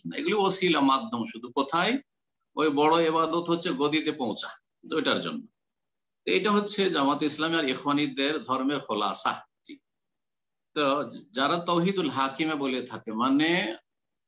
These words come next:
আল্লাহর হুকুমের ক্ষেত্রে তৌহিদের কথা যারা বলে থাকে, তৌহিদে রুবুবিয়া, তৌহিদে উলুহিয়া, তৌহিদুল আসমা সিফাত যে,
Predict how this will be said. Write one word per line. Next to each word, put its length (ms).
আল্লাহর 380
হুকুমের 500
ক্ষেত্রে 400
তৌহিদের 560
কথা 220
যারা 220
বলে 240
থাকে, 380
তৌহিদে 380
রুবুবিয়া, 500
তৌহিদে 460
উলুহিয়া, 440
তৌহিদুল 460
আসমা 300
সিফাত 520
যে, 220